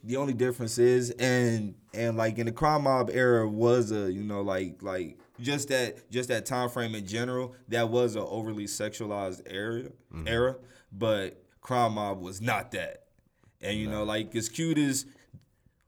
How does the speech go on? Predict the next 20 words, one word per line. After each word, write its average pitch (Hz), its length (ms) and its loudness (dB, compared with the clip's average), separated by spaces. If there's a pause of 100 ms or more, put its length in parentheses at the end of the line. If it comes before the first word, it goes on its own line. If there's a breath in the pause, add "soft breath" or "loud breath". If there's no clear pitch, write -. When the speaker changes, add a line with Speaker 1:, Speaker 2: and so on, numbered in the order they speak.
(360)
Speaker 1:
both 135 260 4
of 127 80 2
those 131 280 4
joints 120 280 -2
was, 117 720 0 (600)
neither 120 360 0
one 120 240 0
of 110 120 -4
them 113 360 -2 (680)
were 123 160 2
going 120 220 0
to 110 60 2
over-sexualize 104 880 -2
themselves. 101 500 -8
Like, 90 360 -6 (360 soft breath)
the 120 80 -2
sexiest 135 840 2 (100)
they 127 180 6
got 123 280 6
was 120 340 4